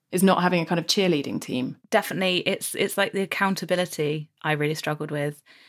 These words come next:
Speaker 2: And also, I've worked for myself now for maybe five or six years,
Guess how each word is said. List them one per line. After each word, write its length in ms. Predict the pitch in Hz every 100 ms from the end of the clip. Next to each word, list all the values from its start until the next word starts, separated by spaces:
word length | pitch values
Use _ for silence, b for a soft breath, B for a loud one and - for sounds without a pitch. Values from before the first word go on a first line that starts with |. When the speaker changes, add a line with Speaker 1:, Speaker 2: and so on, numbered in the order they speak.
| b
Speaker 2:
And 100 | 262
also, 720 | 254 294 294 247 233 226 226 - _ _ -
I've 220 | 214 233
worked 220 | 220 202
for 100 | -
myself 420 | 196 190 190 180 -
now 220 | 165 160
for 160 | -
maybe 280 | 165 160 165
five 920 | 156 - - 180 190 202 202 - - _
or 80 | 202
six 300 | - - -
years, 400 | 208 214 247 240